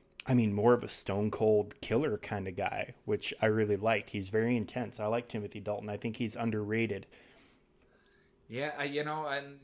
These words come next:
Speaker 2: I, uh, I've seen lists that have him at number two, and then I've seen lists that, uh,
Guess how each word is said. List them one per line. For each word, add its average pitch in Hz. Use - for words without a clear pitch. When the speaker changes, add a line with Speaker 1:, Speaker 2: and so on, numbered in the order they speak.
Speaker 2:
I, 135
uh, 135
I've 175
seen 165
lists 135
that 127
have 120
him 123
at 120
number 117
two, 143
and 127
then 117
I've 117
seen 117
lists -
that, 113
uh, 110